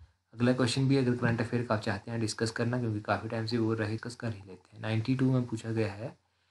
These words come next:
कि टी ट्वेंटी अंतर्राष्ट्रीय में होने वाले ऐसे कौन से पुरुष cricketer थे टी ट्वेंटी में? तो नाइंटी टू का जो है वो option सी रोहित शर्मा सही answer है। अगला क्वेश्चन है नाइंटी थ्री, इसमें पूछा गया है, किस देश ने हाल ही में इस्लामिक पहनावा अल्फा डोल पर प्रतिबंध लगाया है?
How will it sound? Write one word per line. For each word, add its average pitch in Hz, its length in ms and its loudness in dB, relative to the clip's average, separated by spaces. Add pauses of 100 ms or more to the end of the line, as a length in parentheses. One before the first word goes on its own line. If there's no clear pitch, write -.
(220)
कि 131 80 4
टी 143 240 4
ट्वेंटी 127 340 4
अंतर्राष्ट्रीय 110 580 2
में 120 80 2
होने 117 360 0
वाले 110 560 0 (440)
ऐसे 110 220 2
कौन 113 220 2
से 120 100 0
पुरुष 117 280 -2
cricketer 110 440 -2 (100)
थे 120 120 2 (120)
टी 110 100 2
ट्वेंटी 101 320 0
में? 117 160 -2
तो 127 80 -4
नाइंटी 107 360 -2
टू 120 160 -2
का 117 140 -2
जो 113 120 0
है 107 100 -2
वो 113 140 2
option 107 300 -6
सी 113 200 -4
रोहित 113 340 0
शर्मा 110 300 -4
सही 110 240 -12
answer 98 360 -20
है। 107 100 -16 (600)
अगला 123 240 4
क्वेश्चन 135 320 4
है 135 80 4
नाइंटी 110 320 2
थ्री, 123 200 -4
इसमें 110 340 -4
पूछा 110 240 -8
गया 107 180 0
है, 123 100 2
किस 123 220 2
देश 120 240 2
ने 123 100 0
हाल 110 260 0
ही 104 120 -4
में 113 200 -8
इस्लामिक 110 480 -2
पहनावा 107 480 -2
अल्फा 113 360 -2
डोल 107 260 2
पर 117 160 -6
प्रतिबंध 107 480 -6
लगाया 104 380 -2 (120)
है? - 100 -20